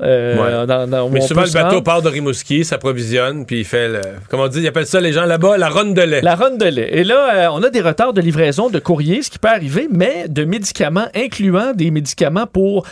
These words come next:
Speaker 1: le cancer, le diabète, la sclérose en plaques, les maladies cardiaques, euh, où, euh, les livraisons qui sont de, gérées par Post Canada n'arrivent pas. Dans certains cas, des traitements de chimiothérapie, là, on doit attendre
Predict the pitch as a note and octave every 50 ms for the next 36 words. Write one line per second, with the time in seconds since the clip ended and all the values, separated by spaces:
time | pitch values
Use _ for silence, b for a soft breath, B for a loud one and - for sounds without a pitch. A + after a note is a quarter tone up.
0 | B B - A2+ - E3+ F3+ F#3+ F3 - - G3+ A3 A#3+ A#3 F#3+ C#3+ B2 A#2+ D3
1 | F#3+ G3 E3+ D#3 E3+ G3+ A3+ A3 - B2 - - - F3+ F#3+ A#3 A3 G3+ F#3 D#3+
2 | - D#3+ D#3+ E3 F3+ F#3+ F#3 - - B2 A#2 E3 F#3+ F3 E3+ D#3+ - - G3+ D3+
3 | C3+ C3+ B2+ C#3 D#3+ F#3 G3+ G3 B B B B B B B - A2+ C3 - -
4 | A#3 A#3+ C4+ C4+ A#3+ F3+ D#3 C#3+ C3+ D3 D3+ D#3 E3 E3 E3 E3 D3 C3 B2 D#3+
5 | G3+ C#4 A3+ - - C#3+ C3 - - - - - - D3 C3+ C3 B2 B2 D3 -
6 | B2 B2 A2+ C3+ D#3 C#3 C#3 - - - D#3 - - D3+ D#3+ - - E3+ D#3 C#3+
7 | C3 C3+ D3 D#3 F#3 G#3+ G#3+ B B B B B B - A#2 D3+ A3 C4 B3 A#3
8 | G3 - - _ F#3 G#3 A#3 A#3 G#3 C#3+ - - G#3 F#3 - F#3+ D#3+ D#3+ - A3+
9 | G3 F3 - - D#3+ D#3+ - F#3+ G3 F#3+ - - - F3+ F#3+ G3 F3+ F3 C#3 D3
10 | C#3+ - F#3+ A3 G3+ E3+ D#3+ D3 C3 C3+ C#3+ D#3 D3 C#3+ D3 F#3 G3 G#3 G3+ E3+